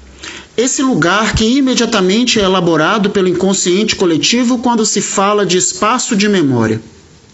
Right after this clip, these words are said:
Como sabemos, os museus são um dos diversos espaços de experimento do pensamento museológico, um dos possíveis laboratórios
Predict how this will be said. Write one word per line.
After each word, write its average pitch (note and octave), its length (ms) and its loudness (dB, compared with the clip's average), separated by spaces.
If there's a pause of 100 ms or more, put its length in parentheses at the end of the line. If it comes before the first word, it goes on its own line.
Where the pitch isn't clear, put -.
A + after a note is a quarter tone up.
(800)
Como D#4 180 2
sabemos, C3 760 0 (180)
os G#3+ 180 0
museus A#3+ 680 0
são D4 600 0
um D4+ 240 2
dos C#4 220 0
diversos A#3 720 0
espaços A3+ 720 0
de G3 160 0
experimento G#3+ 760 0
do G#3+ 140 0
pensamento G#3 580 0
museológico, F3+ 800 0 (1120)
um C4 360 0
dos A3+ 240 -2
possíveis C4 720 0
laboratórios G#3 960 0